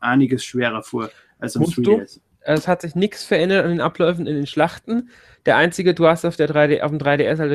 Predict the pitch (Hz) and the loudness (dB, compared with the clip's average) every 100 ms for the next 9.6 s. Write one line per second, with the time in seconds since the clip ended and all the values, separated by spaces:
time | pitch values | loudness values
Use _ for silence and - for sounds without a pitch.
0 | 139 139 165 143 - 143 156 165 147 143 | -2 -4 -4 -6 -4 0 2 2 0 0
1 | - 117 - 151 143 139 - 151 - - | -2 -4 0 -2 0 -2 -2 -6 -4 -2
2 | 147 151 143 - 135 135 - _ _ - | -2 -2 -4 -2 0 0 -2 _ _ -4
3 | 147 147 135 139 139 147 147 147 160 190 | -2 0 0 0 -2 -4 0 2 4 4
4 | 202 214 214 - _ - - - 165 175 | 4 2 0 -8 _ -20 -6 4 6 6
5 | 156 - 156 147 147 143 143 156 - 160 | 4 4 2 2 2 2 4 2 2 -4
6 | 107 147 151 - 156 143 - 202 202 143 | -2 -2 -2 -4 -6 -6 -2 -2 0 -4
7 | 131 131 131 139 151 156 143 143 151 139 | -4 -2 -4 -2 -4 -2 -2 -2 0 2
8 | 107 180 147 - 143 131 131 160 214 - | 2 2 0 -2 -4 0 2 2 -2 -12
9 | - _ 165 156 190 | -20 _ 4 6 6